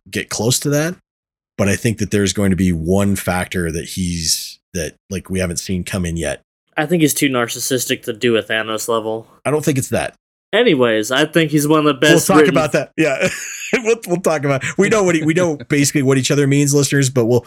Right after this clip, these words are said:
Speaker 1: we'll talk about it outside of the podcast so we don't give away any spoilers.
Speaker 2: I still think he's still, as of right now, in just recent couple of years or recent few years, he's one of the best written villains for T V shows.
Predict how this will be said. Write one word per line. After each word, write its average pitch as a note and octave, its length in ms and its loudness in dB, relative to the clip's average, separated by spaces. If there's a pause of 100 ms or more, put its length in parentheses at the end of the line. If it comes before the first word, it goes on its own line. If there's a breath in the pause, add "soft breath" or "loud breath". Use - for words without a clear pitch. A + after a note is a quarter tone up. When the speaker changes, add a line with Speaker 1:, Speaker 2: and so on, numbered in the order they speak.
(180 loud breath)
Speaker 1:
we'll C3 100 2
talk A#2+ 220 -2
about A2+ 120 0
it G#2 80 0
outside G2+ 300 -2
of F#2+ 80 -2
the G#2+ 80 -2
podcast G2+ 300 -2
so F2+ 60 -4
we F2 60 -2
don't F#2 120 -2
give F2 120 -6
away F2 140 -2
any D#2 80 -6
spoilers. C2 540 -8 (200)
Speaker 2:
I D3+ 120 0
still D#3+ 220 0
think C3 180 -4
he's A#2+ 180 0
still, A2+ 320 2
as A#2+ 240 0
of A2 140 -8
right A2+ 200 0
now, G#2 260 -6
in G#2 100 -12
just G#2 260 -18
recent A#2+ 800 -6
couple A#2+ 300 -4
of A2 80 -4
years A2+ 680 -6
or G2+ 80 -12
recent A2+ 340 -8
few B2 160 0
years, A2+ 260 0
he's A2+ 100 -8
one A2 140 -8
of G2+ 40 -10
the G#2+ 80 -4
best G#2+ 320 -4
written G#2 380 -6
villains G2+ 500 -8
for - 160 -14
T G#2 160 -10
V F#2+ 160 -12
shows. - 500 -20